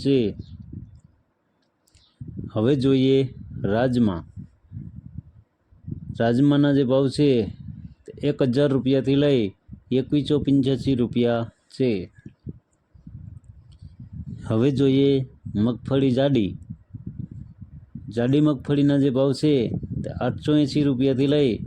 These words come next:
એક હજાર પાસઠ રૂપિયા છે. હવે જોઈએ મગફળી ઝીણી. ઝીણી મગફળીના જે ભાવ છે તે નવસો વીસ રૂપિયાથી લઈ બારસો ત્રીસ રૂપિયા છે. હવે જોઈએ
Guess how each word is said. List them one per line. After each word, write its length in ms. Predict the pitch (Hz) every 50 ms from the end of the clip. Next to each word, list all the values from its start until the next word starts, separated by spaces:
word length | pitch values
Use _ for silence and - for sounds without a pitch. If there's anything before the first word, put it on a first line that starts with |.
| - - - - - - _ - - - - - - 131
એક 120 | 147 143 - 147
હજાર 260 | 139 127 143 143 127 -
પાસઠ 320 | 135 127 123 135 139 139 -
રૂપિયા 460 | 127 110 120 123 123 123 123 120 120 - - - - -
છે. 140 | - 135 127 117 98 90 90 - - - - - - - - - - - - - - - - - - - - - - - - - - - - - _ _ - - - - _ _ -
હવે 200 | 113 113 131 156
જોઈએ 400 | 139 131 143 143 139 139 139 139 139 139 135 - - -
મગફળી 580 | 107 107 120 117 95 - - 135 131 135 131 120
ઝીણી. 340 | 120 143 147 139 117 101 92 92 - - - - - - - - - - - 107
ઝીણી 280 | 107 127 143 156 151 147
મગફળીના 560 | 143 - - - 147 147 143 139 143 143 139 135
જે 60 | 139
ભાવ 220 | 117 127 135 139 135 135
છે 120 | - 151 147 135 113 101 - - - - - -
તે 80 | - 117
નવસો 360 | 107 113 127 143 139 - - 151 143
વીસ 180 | 139 139 131 -
રૂપિયાથી 500 | 135 135 127 127 135 131 127 127 143 139 147
લઈ 180 | 147 139 120 98 - - - - - - - - - - - - - - - 113
બારસો 300 | 113 120 123 123 - 156 151
ત્રીસ 280 | - 147 147 139 135 -
રૂપિયા 500 | 131 127 107 - 127 127 123 120 123 117 - _ _ - 147
છે. 160 | - 135 131 120 107 95 87 - - - - - - _ _ _ - - _ _ _ _ _ _ _ _ _ - - - - - - - - - - - - - - _ _ _ _ _ _ _ _ -
હવે 200 | 101 110 131 160
જોઈએ 420 | 143 123 139 139 135 135 139 139